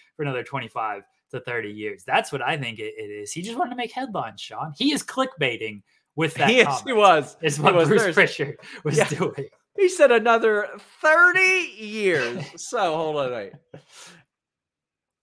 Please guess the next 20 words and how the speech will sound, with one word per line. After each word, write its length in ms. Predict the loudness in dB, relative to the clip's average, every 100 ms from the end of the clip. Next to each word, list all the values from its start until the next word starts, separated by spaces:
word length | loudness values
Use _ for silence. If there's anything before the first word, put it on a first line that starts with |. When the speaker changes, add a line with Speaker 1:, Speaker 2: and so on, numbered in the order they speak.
| _ _ _ -2
Speaker 1:
His 120 | -2
Speaker 2:
Let 60 | 6
me 40 |
Speaker 1:
mom 280 | 8 8 4
Speaker 2:
look. 60 | 0
Speaker 1:
is, 80 | 0
like, 160 | 2
a 80 | 2
hundred 360 | 4 2 0 -4
eight 340 | -4 -4 -6 -8
or 80 | -8
something, 400 | -6 -6 -4 -2
he 120 | -4
said. 400 | 0 0 2 0
Speaker 2:
Yeah, 180 | 0 -2
it's 180 | -8 -20
true. 340 | -12 -6 -6 -6 -12 -20 -20 _
<laughs> 560 | -8 -8 -6 -8 -8 -10
He 140 | -10
did. 340 | -6 -4 -4